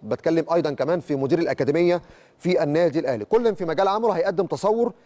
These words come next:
خلال الفترة اللي جاية لمواجهة تداعيات أزمة فيروس كورونا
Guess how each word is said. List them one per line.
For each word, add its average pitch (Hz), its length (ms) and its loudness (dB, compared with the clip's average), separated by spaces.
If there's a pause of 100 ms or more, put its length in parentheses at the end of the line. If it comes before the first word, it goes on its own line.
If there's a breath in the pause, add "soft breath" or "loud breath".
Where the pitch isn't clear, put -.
(240 soft breath)
خلال 175 240 2
الفترة 170 340 -2
اللي 135 160 -4
جاية 208 300 4
لمواجهة 170 340 0
تداعيات 151 600 0
أزمة 165 240 0
فيروس 156 420 0
كورونا 180 400 0